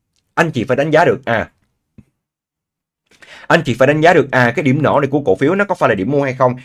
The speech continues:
khi mà cái lực cung bên trái của nó rất dồi dào và nó đi lên từ những cái vùng có kiệt khối lượng hay không. Và quan điểm em, những cái cổ phiếu D G đã chia sẻ anh chị,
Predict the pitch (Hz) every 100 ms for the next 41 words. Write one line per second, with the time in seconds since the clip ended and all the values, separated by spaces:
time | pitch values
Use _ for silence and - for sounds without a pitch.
0 | - - 196 147 151 160 131 147 151 143
1 | 143 170 143 151 151 233 - 107 107 92
2 | - _ - 131 175 180 165 165 151 120
3 | 107 151 131 104 180 - 123 127 180 107
4 | 113 127 127 131 _ - - 151 156 185
5 | 139 180 170 131 - 113 110 165 165 147
6 | 120 104 117 127 147 143 98 107 151